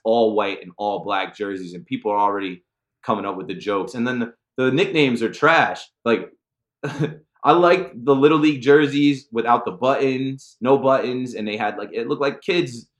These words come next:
like, a Little League World Series jerseys, and they were colorful, and the hats were colorful. I like that.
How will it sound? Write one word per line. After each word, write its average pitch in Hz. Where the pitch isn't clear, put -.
like, 113
a -
Little 147
League 135
World 143
Series 160
jerseys, 113
and 104
they 107
were 104
colorful, 143
and 110
the 110
hats 135
were 123
colorful. 127
I 135
like 135
that. 101